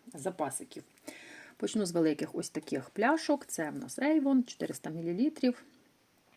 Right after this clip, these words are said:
тропічні фрукти. Тут в нас, здається, манго і, е, ананас, е, щось таке, маракуя якась, чи май-,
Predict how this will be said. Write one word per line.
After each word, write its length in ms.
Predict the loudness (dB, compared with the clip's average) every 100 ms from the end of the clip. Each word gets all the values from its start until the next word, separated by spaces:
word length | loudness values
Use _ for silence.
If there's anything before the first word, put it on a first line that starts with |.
| _ -8
тропічні 500 | -4 -2 -4 -6 -4
фрукти. 520 | 0 2 2 -2 -4 -4
Тут 240 | -6 -6
в 20 |
нас, 140 | -6 -6
здається, 440 | -4 -4 -6 -8
манго 720 | -4 0 2 0 -2 -2 -2 -6 -8
і, 260 | -8 -8 -12 -20 -20 -20 -20 -20 -20 -20 -20 _ -10
е, 40 | -6 -4 -4
ананас, 880 | -4 -2 2 4 4 4 -2 -4 -4
е, 360 | -2 -2 -4
щось 240 | -6 -12 -12
таке, 320 | -12 -6 -4
маракуя 560 | -4 -6 -4 -2 0
якась, 380 | 0 -2 -6 -8
чи 180 | -10 -8
май-, 180 | -8